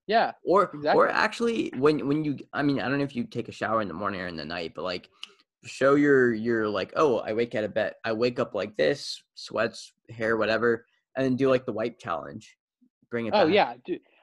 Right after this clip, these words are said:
Speaker 1: The amount of
Speaker 2: That's perfect
Speaker 1: guys
Speaker 2: for it.
Speaker 1: who I've seen, who I follow on YouTube, I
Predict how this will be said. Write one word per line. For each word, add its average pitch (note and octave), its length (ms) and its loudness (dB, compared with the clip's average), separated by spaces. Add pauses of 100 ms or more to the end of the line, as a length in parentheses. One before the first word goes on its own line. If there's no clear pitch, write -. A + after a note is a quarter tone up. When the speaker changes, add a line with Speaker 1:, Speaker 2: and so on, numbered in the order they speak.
(140)
Speaker 1:
The D#3 220 -8
amount D3+ 280 -2
of F#3+ 160 -2
Speaker 2:
That's D3 60 -2
perfect B2+ 440 2
Speaker 1:
guys - 0 -
Speaker 2:
for A2 300 -2
it. C3 100 -4
Speaker 1:
who B2 320 -8
I've C3+ 220 -2
seen, C#3 380 -6
who C3 120 -6
I C#3+ 120 2 (100)
follow D3 320 2
on D3 80 -8
YouTube, C#3+ 480 -8 (320)
I - 60 -16